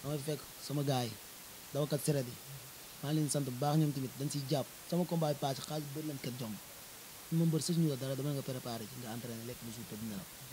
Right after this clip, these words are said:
Ku mel ne Africa, ñoom Kaane, gars yëpp, ñoom Usine, waaw, ñoom Tafa Sarr, gars yi, booy yi, ñoom Lama. Booy yëpp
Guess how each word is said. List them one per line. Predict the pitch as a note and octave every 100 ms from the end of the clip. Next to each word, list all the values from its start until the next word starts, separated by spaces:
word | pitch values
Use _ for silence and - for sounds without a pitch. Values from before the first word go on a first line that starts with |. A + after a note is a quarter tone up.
| - - - -
Ku |
mel | F3
ne | F3+
Africa, | D#3 E3+ D3+ C#3+
ñoom | D#3
Kaane, | - D#3+ C#3+ G#2 - - - - -
gars | D3 D#3+
yëpp, | E3+
ñoom | E3 E3
Usine, | F3 D#3 A#2+ - - - -
waaw, | D3 C3 A#2
ñoom | D3+
Tafa | F3 E3 D#3+
Sarr, | C#3 C3
gars | C#3 D3+
yi, | C#3+
booy | C#3 D#3
yi, | C3+ A#2+
ñoom | D3 D3+
Lama. | D3+ C3 - - - - - -
Booy | D#3 F#3 E3+
yëpp | G3